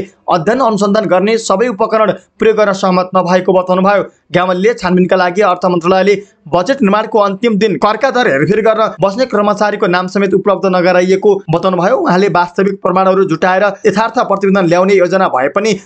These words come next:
सत्ता पक्षका सांसदहरू एकमत नहुँदा वास्तविक प्रतिवेदन आउन नसकेको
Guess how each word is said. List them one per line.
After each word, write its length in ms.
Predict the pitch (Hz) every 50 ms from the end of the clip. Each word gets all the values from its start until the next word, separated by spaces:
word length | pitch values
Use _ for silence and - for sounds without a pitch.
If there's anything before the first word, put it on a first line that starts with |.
| _ _
सत्ता 300 | - 196 196 196 - 247
पक्षका 400 | 247 240 233 240 226 214 240 226 -
सांसदहरू 580 | - 202 190 190 185 208 190 214 214 196 - - -
एकमत 340 | 202 190 - 190 196 196 196 190
नहुँदा 320 | 185 180 190 202 202 190 - - _ _ -
वास्तविक 500 | 165 180 185 - 220 214 208 214 196 -
प्रतिवेदन 480 | - 196 190 - 202 196 202 202 196 190
आउन 320 | - 180 185 185 175 170
नसकेको 580 | 170 170 - 202 180 196 190 214 202 175 147